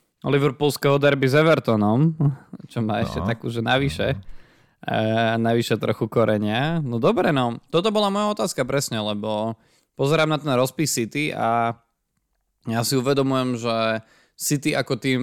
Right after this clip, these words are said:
Speaker 1: vie byť veľmi fixture proof, hlavne teraz, keď sa dostali na, myslím, že jeden bod od vrchu tabulky, tak budú extra motivovaní. No a akože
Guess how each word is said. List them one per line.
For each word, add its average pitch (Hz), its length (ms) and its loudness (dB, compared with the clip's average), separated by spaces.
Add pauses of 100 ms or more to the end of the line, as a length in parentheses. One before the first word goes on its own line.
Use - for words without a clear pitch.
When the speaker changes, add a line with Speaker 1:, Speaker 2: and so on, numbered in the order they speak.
(100)
Speaker 1:
vie 113 140 0
byť 117 200 -2
veľmi 120 340 2
fixture 113 420 -2
proof, 110 280 0
hlavne 113 260 0
teraz, 117 300 2
keď 117 200 -4
sa 117 120 -2
dostali 107 640 0
na, 107 240 0 (640)
myslím, 107 300 -6
že 107 160 -2
jeden 117 240 0
bod 139 240 2
od - 340 -4
vrchu 113 360 -4
tabulky, 107 720 -2 (640)
tak 110 220 -2
budú 113 240 0
extra 113 320 0
motivovaní. 104 840 -2 (1000)
No 117 320 0
a 110 200 -2 (920)
akože 107 500 -4